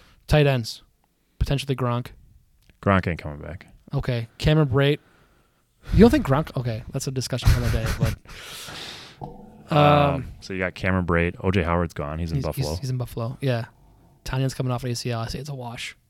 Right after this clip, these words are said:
Speaker 2: Yeah.
Speaker 1: All right. Offensive line.
Speaker 2: Green Bay.
Speaker 1: Green Bay. You don't like Tristan Wirfs.
Speaker 2: And
Speaker 1: Ryan
Speaker 2: Maff-,
Speaker 1: Jensen.
Speaker 2: Maffett or whatever. I know you got Shaq
Speaker 1: Ali
Speaker 2: Mason now.
Speaker 1: Marpet retired, but you
Speaker 2: Marpet,
Speaker 1: got
Speaker 2: yeah.
Speaker 1: yeah, but you got, you know, you have two All Pros. You got Wirfs,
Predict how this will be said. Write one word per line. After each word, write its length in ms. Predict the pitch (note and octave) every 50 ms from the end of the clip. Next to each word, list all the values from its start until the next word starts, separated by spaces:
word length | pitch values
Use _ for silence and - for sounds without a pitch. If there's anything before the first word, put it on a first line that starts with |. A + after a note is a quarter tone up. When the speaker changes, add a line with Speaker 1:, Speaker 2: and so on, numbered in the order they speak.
| _ _ _
Speaker 2:
Yeah. 180 | - E2+ D2+ D2+ - _ _ _ _ - - - _ _ _ - -
Speaker 1:
All 60 | B2+
right. 240 | B2 B2 B2 B2+ - -
Offensive 280 | C#3 C3 D3 C#3 C3 B2+
line. 300 | C3 B2+ B2+ D3 F3+ F3 - - -
Speaker 2:
Green 180 | - - D#2+
Bay. 200 | D#2 D2+ D2+ D#2 - - - _ _
Speaker 1:
Green 240 | - C3+ A#2+ A2+ A#2+
Bay. 600 | A#2+ - A#2 A#2 C3+ D#3+ D#3 C3 A2+ G#2+ A2 C#3 - _ _ _ _ _ _ _ _ _ - - - _ - _
You 40 | -
don't 80 | C#3 C3
like 160 | B2+ B2+ -
Tristan 300 | - C#3 - - C3 A#2+
Wirfs. 760 | A#2+ B2+ C3 C3 C3 C3 - - - - - - - - - - _ -
Speaker 2:
And 500 | G2 F#2 F2+ F2 E2+ E2+ E2+ E2 D#2+ -
Speaker 1:
Ryan 140 | C3 C3 E2+ F2
Speaker 2:
Maff-, 80 | F2 E2+
Speaker 1:
Jensen. 400 | B2 B2 C3 C3+ - - C3+ C3+
Speaker 2:
Maffett 340 | C3+ C3+ - - - F2+ E2+
or 260 | F2 E2 E2 E2 D#2+
whatever. 400 | D#2+ E2 D#2+ D#2+ D#2+ E2 E2 E2+ F#2+
I 60 | F#2+ F#2
know 60 | F#2
you 80 | F#2
got 140 | E2+ F2 E2
Shaq 180 | - - E2 - -
Speaker 1:
Ali 140 | - E2 -
Speaker 2:
Mason 100 | D#3+ E3
now. 100 | E3 D3
Speaker 1:
Marpet 240 | - - - D3 C3+
retired, 460 | B2+ A#2+ - C#3 C3 B2+ A#2+ A#2 A2+
but 140 | G#2 E2+ -
you 40 | B2+ B2
Speaker 2:
Marpet, 40 |
Speaker 1:
got 160 | - C3 B2+ G2
Speaker 2:
yeah. 160 | E2+ D#2+ D#2+ - _
Speaker 1:
yeah, 340 | - C#3+ C#3 C3 B2 A#2 A#2
but 140 | B2 C3+ C3+
you 100 | C3 C3
got, 280 | C#3+ C#3+ C#3 C3 B2+ - _ _
you 140 | - D3+ D3
know, 140 | C3 C3+
you 200 | C#3+ D3 D#3 E3+
have 260 | F3 E3+ C#3+ C3 - - _
two 240 | - - F3+ F#3+ F#3+
All 160 | D#3 D3 D#3
Pros. 520 | - - - B2 D#3+ G3 D#3 C3+ D3 D3+ -
You 40 |
got 200 | - D3 C3 A#2+ A2+
Wirfs, 500 | A#2+ A#2+ B2 C3 E3 - - - -